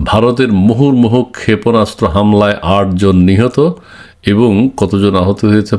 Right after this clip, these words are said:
পঁয়ত্রিশ জন আহত হয়েছে। পাকিস্তানে মুহুর্মুহু ক্ষেপণাস্ত্র হামলা, পাঞ্জাব, ইসলামাবাদ, এগুলোর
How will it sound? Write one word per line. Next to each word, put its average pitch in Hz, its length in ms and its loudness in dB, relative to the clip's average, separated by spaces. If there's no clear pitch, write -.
পঁয়ত্রিশ 110 580 0
জন 98 120 0
আহত 87 340 -2
হয়েছে। 73 420 -6
পাকিস্তানে 135 580 0
মুহুর্মুহু 131 920 2
ক্ষেপণাস্ত্র 127 640 -2
হামলা, 107 420 0
পাঞ্জাব, 113 520 2
ইসলামাবাদ, 110 720 0
এগুলোর 107 440 2